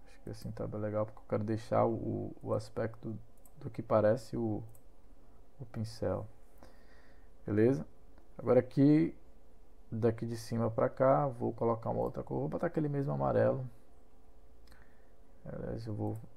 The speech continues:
mudar aqui um pouquinho pra não ficar igual. Vou botar aqui um amarelo, esse aqui. Então, hexadecimal é D B,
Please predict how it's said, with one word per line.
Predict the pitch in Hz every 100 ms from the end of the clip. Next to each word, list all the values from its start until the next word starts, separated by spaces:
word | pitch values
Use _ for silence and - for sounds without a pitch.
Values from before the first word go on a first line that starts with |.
| -
mudar | 117 101
aqui | 107 -
um |
pouquinho | - - -
pra | 131
não |
ficar | 113 - 104
igual. | 98 101 104
Vou |
botar | 104 101 -
aqui | 110 -
um | 113
amarelo, | 110 110 110 104 -
esse | 110 -
aqui. | 110 - 95 98 - - - -
Então, | 117 107
hexadecimal | 110 113 107 110 - 110 110
é | 107
D | 98 101 104 123 135 143 - - - - - -
B, | 117 110 117 123 135 151